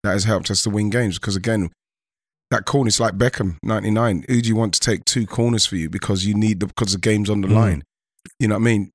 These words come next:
Speaker 1: And she takes, she takes, she takes the corner, puts it right in the spot.
Speaker 2: Love it.
Speaker 1: And,
Speaker 2: Love it.
Speaker 1: and, and bam. You know, like you say, Moose, there's fucking, f-, there's fr-, when you looked at the way Germany was setting up, they were setting up with that,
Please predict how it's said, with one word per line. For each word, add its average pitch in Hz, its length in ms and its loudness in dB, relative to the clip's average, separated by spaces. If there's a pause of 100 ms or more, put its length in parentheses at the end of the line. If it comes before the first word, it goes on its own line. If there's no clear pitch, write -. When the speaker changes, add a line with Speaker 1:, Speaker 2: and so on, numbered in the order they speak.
(260)
Speaker 1:
And 107 140 2
she - 140 0
takes, 113 260 0
she 113 140 -2
takes, - 420 0
she - 160 -4
takes 113 280 0
the - 60 -2
corner, 113 220 0
puts - 280 -2
it - 100 -4
right 107 360 2
in 110 140 0
the 101 80 2
spot. 95 360 2
Speaker 2:
Love - 20 -
it. 80 80 -4 (180)
Speaker 1:
And, 98 80 0
Speaker 2:
Love 98 140 4
it. 90 80 0
Speaker 1:
and, 104 140 -2 (260)
and 104 200 -2
bam. 127 300 2 (260)
You 139 80 6
know, 139 80 4
like 135 240 2
you 127 80 -2
say, 160 220 4
Moose, 131 240 4
there's 143 180 2
fucking, 165 340 -2
f-, - 180 -6 (340)
there's 156 160 4
fr-, - 280 -6 (360)
when 190 140 4
you 214 60 4
looked 190 180 0
at 165 40 -2
the 151 60 -2
way 151 180 4
Germany 147 360 2
was 123 120 2
setting 127 300 2
up, 131 160 0 (720)
they 131 80 2
were 127 80 0
setting 151 400 2
up 120 200 -2
with 120 200 2
that, - 180 0